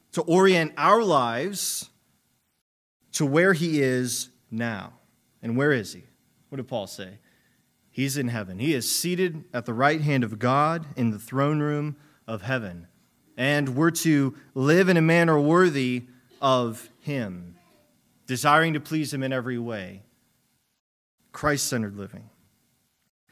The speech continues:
So starting in verse five, Paul gets more specific in his exhortations to the Colossians, to Christians, those who are in Christ. He provides us with, with more details as to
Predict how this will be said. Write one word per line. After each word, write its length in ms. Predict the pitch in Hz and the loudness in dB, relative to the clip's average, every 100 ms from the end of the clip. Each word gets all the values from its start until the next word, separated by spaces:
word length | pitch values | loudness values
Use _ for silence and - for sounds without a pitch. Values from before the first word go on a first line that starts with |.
| _ | _
So 100 | - | -8
starting 360 | 139 - 233 233 | -2 4 6 6
in 80 | 185 | 4
verse 260 | 165 147 | 4 0
five, 720 | - - 175 135 113 135 147 _ _ _ _ _ _ _ _ _ - _ _ | -4 -2 2 2 0 -6 -12 _ _ _ _ _ _ _ _ _ -20 _ _
Paul 240 | 185 226 | 2 2
gets 240 | 196 180 | 2 0
more 160 | 160 175 | 0 0
specific 680 | 175 - 147 - 185 160 151 | 0 -4 -6 -2 -2 -2 -4
in 80 | |
his 140 | 139 131 | -2 0
exhortations 1040 | 147 - 127 147 135 - 98 98 - - _ _ _ _ _ _ _ _ | -2 -2 -6 -6 -6 -8 -10 -10 -10 -14 _ _ _ _ _ _ _ _
to 80 | - | -2
the 80 | 131 | -2
Colossians, 720 | 127 131 139 139 117 104 98 - - _ _ _ _ _ - - - | 2 4 4 4 -4 -6 -8 -12 -18 _ _ _ _ _ -20 -20 -14
to 120 | 131 | -12
Christians, 920 | - - 151 - 117 98 95 - - | -6 -2 -2 -2 -6 -8 -10 -10 -10
those 340 | 127 123 143 139 | -6 -2 -2 -2
who 80 | |
are 120 | 135 123 | -4 -2
in 300 | 143 127 117 | -2 -2 -2
Christ. 760 | - 147 131 107 - - - _ _ _ _ | -6 -6 -4 -6 -6 -8 -10 _ _ _ _
He 100 | - | -4
provides 440 | 143 156 180 196 170 | 0 8 10 10 6
us 180 | 185 | 2
with, 160 | 165 165 - | 0 -2 -6
with 120 | 139 131 | -6 0
more 320 | 156 208 208 | 6 6 6
details 760 | 151 185 202 - 131 127 135 | 2 -2 -2 -2 0 0 0
as 320 | 147 151 143 - | 2 2 2 -4
to 420 | - 147 139 135 | -2 0 2 0